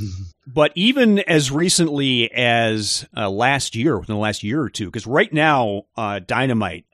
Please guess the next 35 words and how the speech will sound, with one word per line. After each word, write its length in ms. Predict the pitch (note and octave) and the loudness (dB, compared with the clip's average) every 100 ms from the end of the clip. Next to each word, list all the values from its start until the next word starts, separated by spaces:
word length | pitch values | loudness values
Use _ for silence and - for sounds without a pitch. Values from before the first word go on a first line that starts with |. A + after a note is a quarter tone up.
| _ _ - | _ _ -6
Comics 500 | A2 F#2+ E2+ - - | -4 -4 -6 -8 -10
has 580 | - A#2 G#2 G2 F#2+ - - | -6 -2 0 0 -4 -8 -12
the 600 | G#2 F#2 G2+ F#2+ F2+ F2 _ _ - | -14 -6 -6 -6 -8 -14 _ _ -6
publishing 360 | D#3 G2+ - G#2+ | -2 -2 -2 -4
rights 200 | G2 - | -6 -8
to 80 | |
Shadow, 560 | F#2+ B2+ G2+ G2 E2+ D#2+ - | -8 -4 -4 -4 -8 -12 -10
and 440 | A2 G2+ F#2+ F2+ - _ _ | -8 -6 -6 -10 -14 _ _
their 380 | - G#2 B2+ F3 | -14 -4 0 0
format, 640 | D#3+ - D#3 D#3 A#2 D#2+ E2+ - | -2 -2 2 2 2 -4 -10 -16
what, 220 | - G#2+ A#2+ | -8 -8 -6
what 120 | A2+ | -2
Dynamite 340 | B2 C3 A#2 | 0 2 0
Comics 340 | - C3 G#2 - | -2 -2 -2 -2
does, 300 | B2 G#2 - | 0 0 -2
is 60 | |
kind 160 | - A#2+ | -6 -4
of 80 | G2+ | -4
the 40 | |
reason 460 | G2 A2+ A#2+ A2+ G#2+ | -6 -2 -2 0 2
they 140 | G#2+ | 2
exist, 600 | F#2+ F#2+ A#2 A#2+ F#2+ - | 0 -2 0 0 0 -2
is 400 | A2+ B2 B2 G#2+ | 0 2 0 -2
they 200 | G#2 A#2 | 0 0
take 540 | G#2+ - C3+ A#2 - - _ _ _ | 0 0 2 2 -2 -14 _ _ _
other 220 | - D#3+ D3+ | 0 2 2
people's 340 | D3 A#2+ G#2 | -2 -4 -6
properties. 600 | - D3 B2+ C#3 D#2+ F2 | -4 -2 0 -2 -12 -12
That's 160 | - B2+ | -12 -6
probably 260 | - C#4+ F3 | 0 2 2
not 80 | D#3 | 0
the 80 | |
right 220 | B2+ C3 A2+ | 0 0 0
way 160 | A2+ | -2
to, 80 | G2 | -4